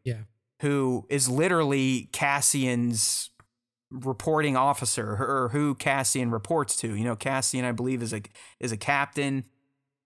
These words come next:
Speaker 2: This guy's a, a general, and th-, he's a direct report. Like, th-, this guy's in charge of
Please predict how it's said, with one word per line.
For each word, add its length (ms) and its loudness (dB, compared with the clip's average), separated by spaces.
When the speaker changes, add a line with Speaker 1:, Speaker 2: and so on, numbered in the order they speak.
Speaker 2:
This 180 0
guy's 360 2
a, 320 0
a 40 0
general, 600 2
and 160 0
th-, 180 -2
he's 180 0
a 140 0
direct 500 0
report. 520 -2
Like, 160 0
th-, 260 -2
this 180 2
guy's 280 4
in 80 2
charge 420 2
of 440 0